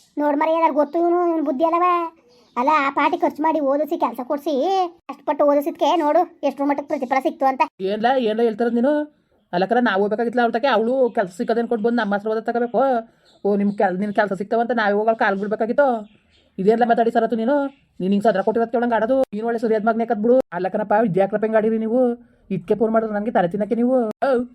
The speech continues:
Speaker 2: ನೀನು ಹೋಗಿದ್ ಕೆಲಸ ಏನ್ಲ? ಏನ್ ಅನ್ಬಿಟ್ಟು ಕಳ್ಸೋದಲ್ಲ ನಾವು? ಏನ್ ಅನ್ಬಿಟ್ಟು ಕಳ್ಸೋದು? ಸಂಬಳ ದುಡ್ಡ ನನ್ನ ನಿನ್ನ ಕೊಟ್ಟು ಹಾಕಿಸ್ಕಪ್ಪ ನೀನು ಅಂತ ತಾನು ಹೇಳಿದ್ ನಾವು. ಅದ್ರ ಬಗ್ಗೆ ಮಾತಾಡು, ಬೇರೆ ಮಾತು ಯಾಕೆ? ಅದನ್ನೇ ಕೇಳೋದು ತಾನೇ ಹೇಳಾನೆ. ತಾಳ್ಮೆ ತಗೊಂಡು ಕೇಳಿದ್ರೆ ಹೇಳ್ತೀನಿ. ಸರಿ, ಅದೇನ್ ಹೇಳ?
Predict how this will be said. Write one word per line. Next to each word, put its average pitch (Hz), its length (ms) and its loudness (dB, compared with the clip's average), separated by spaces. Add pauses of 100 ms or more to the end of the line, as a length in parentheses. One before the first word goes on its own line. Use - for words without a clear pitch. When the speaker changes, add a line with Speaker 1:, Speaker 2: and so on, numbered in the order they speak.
(120)
Speaker 2:
ನೀನು 190 120 0
ಹೋಗಿದ್ 202 360 4
ಕೆಲಸ 185 220 2
ಏನ್ಲ? 208 240 0 (240)
ಏನ್ 190 160 4
ಅನ್ಬಿಟ್ಟು 202 220 -2
ಕಳ್ಸೋದಲ್ಲ 208 380 2
ನಾವು? 220 280 -2 (420)
ಏನ್ 196 120 0
ಅನ್ಬಿಟ್ಟು 202 220 0
ಕಳ್ಸೋದು? 240 520 0 (280)
ಸಂಬಳ 196 240 2
ದುಡ್ಡ 190 240 0 (480)
ನನ್ನ 185 180 0 (160)
ನಿನ್ನ 196 200 2
ಕೊಟ್ಟು 190 200 0
ಹಾಕಿಸ್ಕಪ್ಪ 185 360 -4
ನೀನು 180 200 -2
ಅಂತ 180 120 -4
ತಾನು 202 160 0
ಹೇಳಿದ್ 196 200 0
ನಾವು. 190 400 0 (220)
ಅದ್ರ 175 180 2
ಬಗ್ಗೆ 208 200 2
ಮಾತಾಡು, 202 260 0
ಬೇರೆ 185 200 2
ಮಾತು 196 180 0
ಯಾಕೆ? 214 200 2 (260)
ಅದನ್ನೇ 180 180 -6
ಕೇಳೋದು 208 360 2
ತಾನೇ 214 160 0
ಹೇಳಾನೆ. 220 480 0 (380)
ತಾಳ್ಮೆ 196 220 2
ತಗೊಂಡು 220 260 0
ಕೇಳಿದ್ರೆ 220 300 2
ಹೇಳ್ತೀನಿ. 208 500 0 (120)
ಸರಿ, 202 180 2
ಅದೇನ್ 214 280 2
ಹೇಳ? 220 220 2